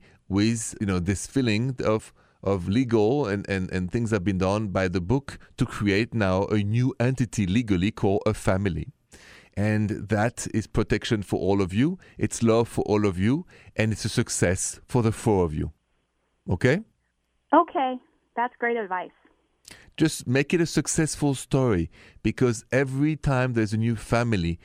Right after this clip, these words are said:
Speaker 1: every time there's a new wedding, every time there is, you know, two people loving each other,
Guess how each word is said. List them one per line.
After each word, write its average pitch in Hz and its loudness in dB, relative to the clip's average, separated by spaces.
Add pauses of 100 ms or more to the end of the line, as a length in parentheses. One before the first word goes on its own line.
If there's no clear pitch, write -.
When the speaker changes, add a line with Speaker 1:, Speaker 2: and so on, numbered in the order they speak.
(200)
Speaker 1:
every 110 0
time 117 0
there's 107 0
a 101 -6
new 110 2
wedding, 85 0 (300)
every 117 0
time 110 0
there 101 2
is, 101 0
you 101 -2
know, 98 0
two 113 -2
people 107 0
loving 95 2
each 90 -2
other, 85 2